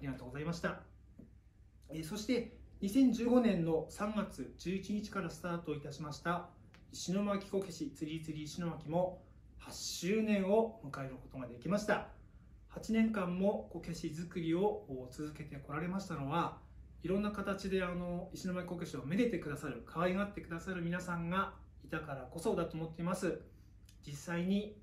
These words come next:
えー、お迎えしてくださったり、エスエヌエスでリアクションしてくださったり、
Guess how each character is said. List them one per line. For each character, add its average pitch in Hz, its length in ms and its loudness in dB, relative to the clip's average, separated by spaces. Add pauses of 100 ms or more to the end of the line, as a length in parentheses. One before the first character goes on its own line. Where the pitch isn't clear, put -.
え 131 200 -8
ー、 - 20 -6
お 127 100 -4
迎 165 280 0
え 160 60 0
し - 60 -8
て 165 60 -6
く 185 140 -4
だ 180 60 0
さ 208 100 -4
っ 214 100 -6
た 196 80 2
り、 156 220 0 (500)
エ 151 80 -2
ス 165 220 -2
エ 160 80 2
ヌ 156 100 -4
エ 160 80 -2
ス 151 200 -8
で 180 300 0
リ 156 60 -2
ア 156 60 -2
ク 156 60 -6
シ 190 100 -6
ョ - 20 -2
ン 175 60 -4
し - 60 -8
て - 40 -10
く 180 80 -4
だ 180 80 0
さ 202 100 -4
っ 202 80 -8
た 208 80 2
り、 180 220 -2